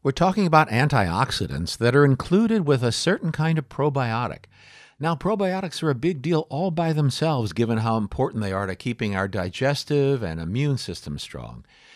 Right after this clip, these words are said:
But antioxidants are kind of the co-star of this natural health show because they protect against cell damage, and that enables us to do things like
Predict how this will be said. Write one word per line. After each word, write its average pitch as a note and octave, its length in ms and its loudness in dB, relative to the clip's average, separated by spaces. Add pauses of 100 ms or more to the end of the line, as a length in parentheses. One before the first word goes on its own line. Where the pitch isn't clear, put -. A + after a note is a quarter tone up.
(380)
But - 180 -8
antioxidants D#3+ 1040 -4
are C3+ 160 -4
kind B3 320 -4
of G#3+ 80 0
the G3+ 80 0
co-star G3+ 720 0
of G#2+ 80 -2
this A#2 180 -4
natural A2+ 480 -2
health G#2 240 -2
show C2+ 340 -8 (480)
because C#3+ 360 -4
they G3+ 200 0
protect G#3+ 460 -8
against F#3 340 -2
cell A3 240 -2
damage, D2+ 560 -4
and B2 200 -4
that A3+ 180 0
enables D3+ 420 2
us C3 140 -2
to C3 100 -2
do B2 220 -2
things C3 340 -4
like C3+ 200 2